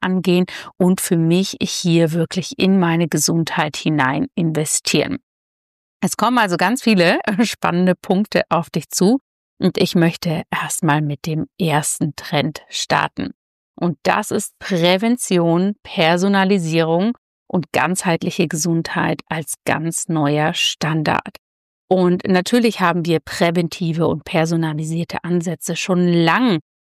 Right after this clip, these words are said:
in der Medizin oder im Gesundheitsbereich, aber sie werden noch mehr in den Fokus rücken und wir werden noch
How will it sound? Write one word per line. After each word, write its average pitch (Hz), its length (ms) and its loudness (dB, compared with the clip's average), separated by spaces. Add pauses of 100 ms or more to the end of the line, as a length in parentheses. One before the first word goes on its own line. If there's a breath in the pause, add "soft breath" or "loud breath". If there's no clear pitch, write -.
(180)
in 208 240 4
der 170 140 2
Medizin 170 720 -2
oder - 240 -2
im 156 120 -2
Gesundheitsbereich, 160 1120 -2 (840)
aber 180 500 2 (260)
sie 170 220 -2
werden 175 440 2
noch 175 500 2 (120)
mehr 170 500 2 (100)
in 165 140 0
den 151 140 0
Fokus - 640 -6
rücken 175 320 -2 (400 loud breath)
und 175 160 4
wir 160 160 2
werden 165 800 2
noch 175 380 2